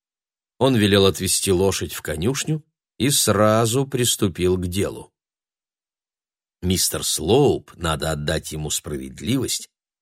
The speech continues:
не был лежебокой. Бедняжка Эленор.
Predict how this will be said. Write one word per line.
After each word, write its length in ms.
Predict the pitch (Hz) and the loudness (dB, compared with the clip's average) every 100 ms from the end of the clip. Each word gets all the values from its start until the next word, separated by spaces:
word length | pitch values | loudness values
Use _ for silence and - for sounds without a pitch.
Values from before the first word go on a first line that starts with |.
| _ | _
не 300 | 104 135 120 | 0 4 4
был 300 | 101 127 82 - | 6 4 2 0
лежебокой. 920 | 107 117 98 131 110 80 - - _ _ _ _ _ _ _ _ | 2 2 2 0 2 -2 -4 -18 _ _ _ _ _ _ _ _
Бедняжка 1080 | 82 90 73 90 113 147 143 - 117 107 - | -2 -2 0 2 4 4 2 -2 2 2 2
Эленор. 840 | 92 92 104 95 87 78 73 - | -2 2 2 0 -2 -4 -6 -10